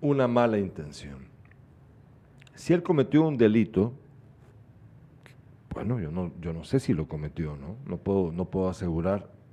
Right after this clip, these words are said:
o negarlo. Eh, de todos modos, no fue el proceso que, como lo hizo el Ministerio Público,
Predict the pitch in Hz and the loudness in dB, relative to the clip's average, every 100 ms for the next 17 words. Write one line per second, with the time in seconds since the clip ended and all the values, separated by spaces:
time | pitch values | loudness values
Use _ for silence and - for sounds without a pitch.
0 | - - 90 87 82 87 95 131 - - | -18 -8 -4 -2 -2 -2 -6 -10 -14 -20
1 | - - - _ _ - - _ _ _ | -20 -20 -20 _ _ -20 -20 _ _ _
2 | _ _ _ - - 80 71 69 - 101 | _ _ _ -8 -2 0 0 -2 -2 0
3 | 101 143 139 107 104 104 101 98 90 - | 4 8 8 6 6 8 8 6 0 -12
4 | - _ _ _ _ _ _ _ _ _ | -20 _ _ _ _ _ _ _ _ _
5 | _ _ _ - _ _ _ - 135 127 | _ _ _ -20 _ _ _ -2 2 6
6 | 139 139 160 156 101 107 95 151 135 - | 6 8 6 6 6 2 2 -2 -2 -2
7 | 85 - - _ - _ _ _ _ _ | -2 -2 -14 _ -20 _ _ _ _ _
8 | - 117 110 98 90 - _ 120 107 98 | -6 0 0 0 -4 -8 _ 2 6 8
9 | 90 139 - 113 90 90 85 123 117 - | 10 8 6 4 4 2 0 2 0 0
10 | 101 85 90 131 - | -2 -2 -4 -4 -8